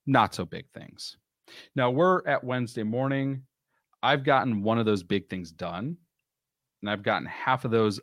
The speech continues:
other things done as well. So I'm about halfway through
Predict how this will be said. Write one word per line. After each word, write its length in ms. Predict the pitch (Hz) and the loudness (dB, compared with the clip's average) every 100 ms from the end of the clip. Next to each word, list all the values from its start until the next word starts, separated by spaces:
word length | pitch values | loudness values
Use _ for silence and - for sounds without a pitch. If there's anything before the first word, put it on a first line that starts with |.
| - | -2
other 220 | 101 92 | 0 -2
things 300 | - 87 78 | -4 -8 -8
done 260 | 92 82 | -8 -8
as 160 | 80 - | -10 -10
well. 280 | 82 - - _ _ _ - - - | -10 -12 -16 _ _ _ -20 -20 -4
So 140 | - | 2
I'm 80 | 269 | 4
about 300 | 294 233 - | 4 4 2
halfway 600 | - - 156 135 135 120 | -4 -2 -2 -2 -2 -2
through 720 | - _ 101 95 98 120 147 | -2 _ -6 -2 0 0 -4